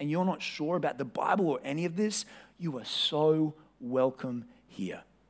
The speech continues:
May this church be a place of safety for you, where you can process these questions in community. Why?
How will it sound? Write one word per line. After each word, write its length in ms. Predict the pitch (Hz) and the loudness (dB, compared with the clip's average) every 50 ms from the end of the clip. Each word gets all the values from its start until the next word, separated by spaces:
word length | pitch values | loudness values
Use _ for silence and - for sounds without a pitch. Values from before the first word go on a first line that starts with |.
| _ _ _ _ _ _ _ _ _ _ _ _ _ _ _ _ _ _ _ _ _ | _ _ _ _ _ _ _ _ _ _ _ _ _ _ _ _ _ _ _ _ _
May 120 | - 135 139 | -2 -2 0
this 180 | 135 160 156 | 0 0 0
church 440 | - - - 190 180 165 139 - - | 0 0 2 2 2 2 2 0 -4
be 100 | - 147 | -2 -2
a 60 | 131 | -2
place 420 | 107 - - 151 156 135 123 - - | -2 0 2 4 4 4 4 0 -4
of 140 | - - - | -6 -6 -4
safety 440 | - - 156 143 135 - - 117 | -2 0 2 2 2 0 -4 -8
for 160 | 107 - - 92 | -8 -8 -12 -14
you, 160 | 82 - - - _ _ _ _ _ _ _ _ _ _ _ _ _ _ _ _ _ _ - _ | -14 -16 -20 -20 _ _ _ _ _ _ _ _ _ _ _ _ _ _ _ _ _ _ -18 _
where 140 | - 135 143 | -4 -2 -2
you 120 | 147 147 - | 0 0 0
can 140 | - 156 | -2 -2
process 520 | 139 - - 160 160 170 - - 180 - - | -2 -2 0 2 2 2 2 0 0 0 0
these 160 | 156 147 - | -2 -4 -4
questions 540 | - - 147 131 - - 147 135 131 131 - - - - - - | -4 -4 -4 -4 -4 -4 -4 -4 -4 -6 -8 -12 -20 -18 -8 -4
in 120 | 127 117 | -4 -4
community. 680 | - - 110 113 113 117 110 104 95 - - - - - _ - - - - - - _ | -4 -4 -4 -2 -2 -2 -2 -4 -6 -10 -16 -18 -20 -20 _ -20 -20 -20 -20 -20 -20 _
Why? 540 | - 113 120 127 135 147 165 180 190 202 190 | -4 0 2 2 2 2 2 2 2 0 0